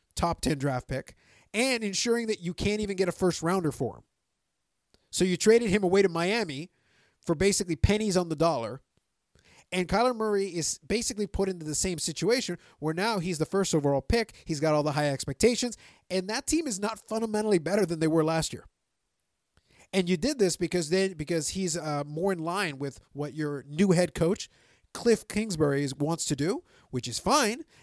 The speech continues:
except Cliff Kingsbury was an average college coach. So you're b-, banking everything on a potentially talented quarterback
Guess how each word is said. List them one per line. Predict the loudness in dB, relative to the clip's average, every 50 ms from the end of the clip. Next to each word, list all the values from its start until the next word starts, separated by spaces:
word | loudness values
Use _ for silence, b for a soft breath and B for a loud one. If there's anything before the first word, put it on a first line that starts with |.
| b
except | -4 -2 0 2 0 0 0 -2
Cliff | -10 -2 0 0 0 0
Kingsbury | -6 -6 -6 -2 0 2 2 2 2 0 b b b b
was | 2 2 4 4
an | 2 -2 0
average | 0 4 4 4 4 6 4 2 2 2
college | 2 4 6 6 6 4 2 2
coach. | -4 -6 -6 -6 -8 -16 -20 -20 b b b b
So | b 2 4 4 6
you're | 6 4 2
b-, | 0 0 -8 -10 -12 -12 -8
banking | -2 0 0 0 0 -4 -6 0
everything | 0 2 4 4 2 2 0 -4 -4
on | -4 -4 -4 -4
a | -4 -2
potentially | -2 -2 0 0 -2 -2 -2 -2 -2 -2
talented | -2 -2 -2 -2 -2 -2 -2 -2 -4 -4
quarterback | 2 4 4 4 4 2 -2 -2 -2 -4 -8